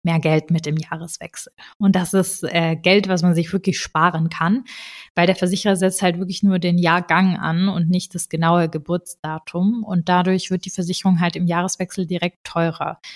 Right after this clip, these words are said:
Das heißt, es lohnt sich, je früher, je jünger, das macht schon einen Unterschied, ob ich fünf, sechs Euro mehr im Monat zahle oder nicht. Genauso, das ist bei jeder Art der Arbeitskraftabsicherung übrigens so, weil halt der Jahrgang angesetzt wird, das Alter primär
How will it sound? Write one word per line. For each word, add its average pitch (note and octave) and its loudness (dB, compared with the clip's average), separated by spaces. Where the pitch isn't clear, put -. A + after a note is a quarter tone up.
Das - -6
heißt, A#3 2
es - -8
lohnt G3 4
sich, F#3+ -4
je F#3+ -4
früher, A#3 4
je G3 4
jünger, G#3+ 6
das G3 -4
macht G3+ 2
schon A3 4
einen G#3 6
Unterschied, G3+ 0
ob E3 -4
ich F3 -6
fünf, A3 2
sechs F#3+ -4
Euro F3+ 0
mehr F3+ 2
im F3 2
Monat E3 0
zahle E3 -2
oder D#3+ -2
nicht. G#3 0
Genauso, G#3+ 8
das G3 4
ist G3 -4
bei F3+ 2
jeder E3+ 4
Art - 0
der E3+ -2
Arbeitskraftabsicherung E3 -4
übrigens D#3+ -4
so, F3+ 0
weil D#3+ -2
halt D#3+ -4
der D#3+ -4
Jahrgang E3+ 0
angesetzt F#3 0
wird, G3 -6
das - -8
Alter G3 -4
primär E3+ 0